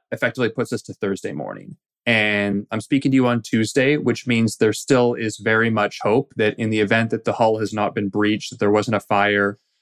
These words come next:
that the submersible is not trapped deep below the ocean depths, that there is enough oxygen for the crew on board to get back safely. This presumes that they are breathing at a relatively steady rate and that they're using their C O two scrubbers that are on board the vessel.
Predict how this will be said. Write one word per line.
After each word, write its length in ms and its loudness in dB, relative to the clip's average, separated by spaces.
that 160 0
the 100 4
submersible 460 0
is 80 0
not 180 0
trapped 480 0
deep 240 -2
below 600 2
the 100 0
ocean 280 0
depths, 380 0
that 140 -2
there 160 4
is 220 2
enough 260 0
oxygen 480 -2
for 460 2
the 140 -6
crew 480 -2
on 200 -2
board 420 0
to 120 -6
get 300 -4
back 260 -2
safely. 560 -6
This 160 2
presumes 520 2
that 160 -2
they 180 4
are 160 2
breathing 720 -2
at 160 0
a 100 2
relatively 580 0
steady 380 -2
rate 480 2
and 640 0
that 120 0
they're 140 2
using 320 0
their 160 0
C 200 0
O 60 4
two 220 -2
scrubbers 540 0
that 120 0
are 80 2
on 220 0
board 260 0
the 80 -2
vessel. 480 -2